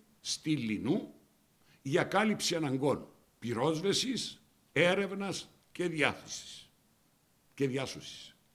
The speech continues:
Προκήρυξη διαγωνισμού για δημιουργία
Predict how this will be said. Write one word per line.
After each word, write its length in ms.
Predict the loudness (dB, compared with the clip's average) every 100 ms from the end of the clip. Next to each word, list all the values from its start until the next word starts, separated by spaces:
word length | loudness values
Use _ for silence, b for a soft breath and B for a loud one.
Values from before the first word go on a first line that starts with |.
| _ _ _ _ _ _ b b
Προκήρυξη 600 | 0 0 0 0 2 0
διαγωνισμού 640 | 2 4 4 2 0 -2
για 180 | 0 0
δημιουργία 840 | 2 4 4 4 2 2 0 -6